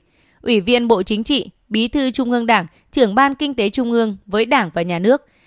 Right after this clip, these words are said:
đã đưa ra quyết định kỷ luật ông Nguyễn Văn Bình với hình thức cảnh cáo. Những quan chức bị đề nghị kỷ luật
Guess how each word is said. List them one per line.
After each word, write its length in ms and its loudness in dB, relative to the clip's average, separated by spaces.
đã 200 2
đưa 220 4
ra 180 4
quyết 160 0
định 320 0
kỷ 180 0
luật 260 2
ông 220 0
Nguyễn 180 -4
Văn 200 0
Bình 200 0
với 200 0
hình 180 -2
thức 180 -4
cảnh 180 -2
cáo. 320 -4
Những 220 -2
quan 240 2
chức 220 -4
bị 180 -2
đề 180 2
nghị 180 -2
kỷ 180 -2
luật 220 2